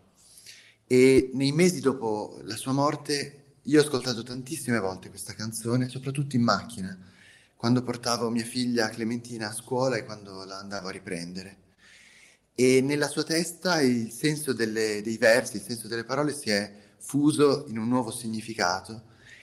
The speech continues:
e per lei questa è diventata la canzone della pioggia. Ed è così che verso la fine della stesura del libro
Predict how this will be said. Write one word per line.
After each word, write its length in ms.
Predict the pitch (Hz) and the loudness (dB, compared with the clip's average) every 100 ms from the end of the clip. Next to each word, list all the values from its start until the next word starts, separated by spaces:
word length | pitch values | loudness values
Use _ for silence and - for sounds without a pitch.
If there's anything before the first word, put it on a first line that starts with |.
| _ | _
e 100 | - | -4
per 120 | - 143 | 4 6
lei 120 | 143 | 4
questa 220 | 139 135 | 2 -4
è 40 | |
diventata 440 | 113 110 110 113 107 | -2 -2 -4 -6 -4
la 100 | 104 | -6
canzone 420 | 113 110 123 117 | -6 -4 2 2
della 180 | 98 92 | 2 -2
pioggia. 580 | 92 80 78 82 92 - _ _ _ _ _ _ _ _ 233 - - | -4 -6 -6 -12 -16 -18 _ _ _ _ _ _ _ _ -14 -12 0
Ed 140 | 123 | 4
è 60 | 139 | 4
così 200 | 147 175 | 4 0
che 120 | 127 | 2
verso 340 | 123 127 127 | 2 2 0
la 100 | 123 | 0
fine 260 | 123 120 123 | 0 0 2
della 480 | 104 107 104 104 - | 2 2 -2 -4 -14
stesura 480 | - - 117 131 135 | -18 -8 -4 4 4
del 180 | 110 120 | 4 0
libro 580 | 120 135 131 117 - | -4 -4 -4 -6 -6